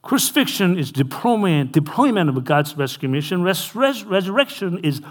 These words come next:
arrival of God's presence in taking, making things,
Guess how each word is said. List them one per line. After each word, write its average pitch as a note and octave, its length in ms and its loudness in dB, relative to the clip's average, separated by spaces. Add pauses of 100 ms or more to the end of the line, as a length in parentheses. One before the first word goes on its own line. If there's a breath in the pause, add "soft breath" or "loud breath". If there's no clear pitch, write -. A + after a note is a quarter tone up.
(120 loud breath)
arrival G3 420 4
of D3 60 -6
God's D3 240 0
presence C3+ 500 -2 (300 loud breath)
in C3 180 -4
taking, C3+ 540 -4 (2500 loud breath)
making A#2 400 -6
things, G#2+ 540 -10